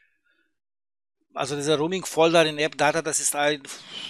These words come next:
Folder, ein Ordner, der,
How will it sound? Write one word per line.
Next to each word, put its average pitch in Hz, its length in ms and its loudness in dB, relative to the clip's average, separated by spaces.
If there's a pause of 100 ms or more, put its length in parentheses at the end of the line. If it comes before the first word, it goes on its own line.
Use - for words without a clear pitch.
Folder, 151 500 -2
ein 131 160 -2
Ordner, 151 400 -2
der, 139 1300 2